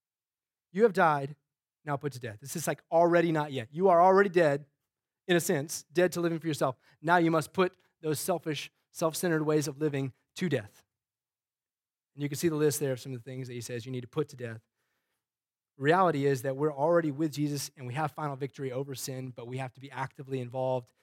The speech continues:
in combating that self-centeredness and sin in our everyday life. In verse eight, he says, "Put these things away." He's gonna list off anger, wrath, malice, slander, obscene talk from your mouth. Essentially, if you find anything at all in your attitude or your speech that doesn't line up with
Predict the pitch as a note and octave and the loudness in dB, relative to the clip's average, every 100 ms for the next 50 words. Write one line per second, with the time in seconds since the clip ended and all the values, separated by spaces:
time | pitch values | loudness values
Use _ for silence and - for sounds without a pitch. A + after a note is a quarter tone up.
0 | _ C3+ - C3 C3 C3 B2 B2 C3 C#3 | _ -18 -14 -4 0 0 -2 -8 -12 -14
1 | A#2 - C#3 B2 A#2 A2+ - C#3+ A#2+ B2 | -16 -16 -14 -12 -12 -14 -16 -16 -10 -8
2 | A2+ A2+ _ _ _ _ D3+ B2 B2+ B2+ | -8 -10 _ _ _ _ -14 -6 -6 -4
3 | A#2 A2 G#2+ _ _ _ _ _ _ _ | -8 -10 -20 _ _ _ _ _ _ _
4 | _ _ _ C3+ C#3+ D#3+ E3 D#3+ C#3 C#3+ | _ _ _ -4 2 2 4 2 0 -4
5 | - - F3 E3 - D#3 D3 B2+ C#3 C#3+ | -6 -8 -6 -6 -4 -4 -4 -2 0 0
6 | D3 - _ _ _ A2+ C3 B2+ B2 C3+ | -2 -12 _ _ _ -10 -8 -6 -8 -8
7 | A#2+ A2+ D#3 C3 A#2 A2+ A#2+ A2+ B2 A#2+ | -10 -10 -10 -8 -8 -10 -10 -10 -10 -14
8 | A#2 - A#2+ A#2+ A#2 _ _ _ B2+ C3+ | -12 -14 -16 -16 -18 _ _ _ -14 -12
9 | A#2+ B2 A2+ A#2+ A#2 A2+ A2+ _ _ _ | -10 -12 -12 -14 -16 -18 _ _ _ _
10 | _ _ _ _ C#3+ A#3 A#3 F3+ E3 - | _ _ _ _ -2 0 0 -2 -4 0
11 | F#3 F3 F3 G#3+ G#3 A3+ F#3+ E3 D#3+ D3 | 2 2 0 -2 -2 -2 0 2 2 0
12 | D3 C3+ D#3+ D#3 F#3+ F#3 G3 C#3+ C3+ A2 | -4 0 0 0 -4 -4 -4 -6 -6 -8
13 | - D#3+ - B2+ D#3+ E3+ D#3+ D#3 D3 D#3 | -8 -8 -8 -6 -6 -6 -6 -4 0 -2
14 | - C#3 C3+ | -4 -8 -8